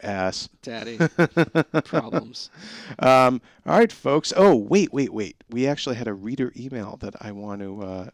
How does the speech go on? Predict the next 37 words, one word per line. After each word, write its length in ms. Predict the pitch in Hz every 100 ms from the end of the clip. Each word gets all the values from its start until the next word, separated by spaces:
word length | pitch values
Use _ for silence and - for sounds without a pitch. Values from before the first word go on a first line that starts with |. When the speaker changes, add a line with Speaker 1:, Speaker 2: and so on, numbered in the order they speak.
| _
Speaker 1:
I 60 |
want 160 | 104 107
to 60 | 113
get 160 | 165
to. 100 | - 98
We 100 | 98
just 160 | 101
got 120 | -
it 120 | 107 -
today. 460 | - 131 104 113 - - - _ -
I 40 |
thought 100 | 107
it 40 |
was 120 | 101 98
a 40 |
very 240 | 95 143
nice 300 | 131 98 92
email. 420 | - 95 92 120 - _ _ _ _ -
One 340 | 101 92 90
second. 380 | - 104 - -
It 140 | 113
is 140 | 110 -
from, 400 | 113 107 104 101 _ _ _ _ -
uh, 340 | 92 90 87 -
a 80 |
reader 300 | 101 107 113
named 380 | 104 98 92 95 _ -
Nico. 640 | 113 139 - 135 110 151 _ _ _ _ -
Speaker 2:
Oh, 160 | 165 190
yeah. 400 | 190 170 131 123 -
Speaker 1:
And 240 | 113 104
Nico, 420 | 139 160 143 139
I, 280 | - 113 107
I 120 | - 107
apologize 960 | 101 - 131 139 139 131 127 123 -
if, 300 | - 104 -
uh, 260 | 107 98